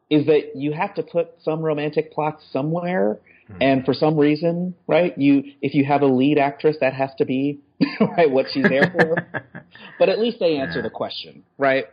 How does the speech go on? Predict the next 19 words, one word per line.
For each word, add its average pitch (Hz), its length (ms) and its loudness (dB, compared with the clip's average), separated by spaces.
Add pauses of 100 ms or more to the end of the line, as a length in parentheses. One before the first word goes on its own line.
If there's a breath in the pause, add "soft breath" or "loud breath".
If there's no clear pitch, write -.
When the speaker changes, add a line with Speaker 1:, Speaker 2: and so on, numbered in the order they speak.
(120)
Speaker 2:
Right. - 220 -12
Speaker 1:
And 143 160 2
if 143 140 0
they 143 140 -2 (100)
answered 160 240 -4
it 147 100 2
by 131 140 0
saying, 120 500 -4
"Oh, 117 460 -2
she's 131 260 -4
asexual, 127 580 -2
she 123 200 -4
doesn't 127 320 -2
want 127 220 -2
a - 20 0
relationship, 92 800 -4
she - 160 -10
doesn't 117 280 0
want 113 320 0